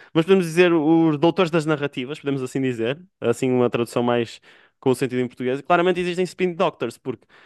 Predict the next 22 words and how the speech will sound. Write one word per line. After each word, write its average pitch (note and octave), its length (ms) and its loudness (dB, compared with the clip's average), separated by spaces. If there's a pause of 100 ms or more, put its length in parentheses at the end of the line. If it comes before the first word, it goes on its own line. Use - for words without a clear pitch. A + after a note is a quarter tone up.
(180)
eu C#3 80 4
acho D#3+ 140 2
mesmo E3+ 120 2
engraçado F3+ 580 0
como, B2+ 580 -2
eh, B2 440 2
o - 80 -6
que - 80 -16
se - 60 -18
falava D3+ 340 2
na D#3 100 0
redução C#3+ 360 -8
da C3 120 -4
dívida, D#3 320 -4
cá A#2+ 100 -6
está, C#3+ 360 -4
era C#3+ 160 -2
a C#3+ 40 -6
redução D3 400 -8
da D#3+ 80 0
dívida E3 440 -4
intergeracional. C#3+ 920 -4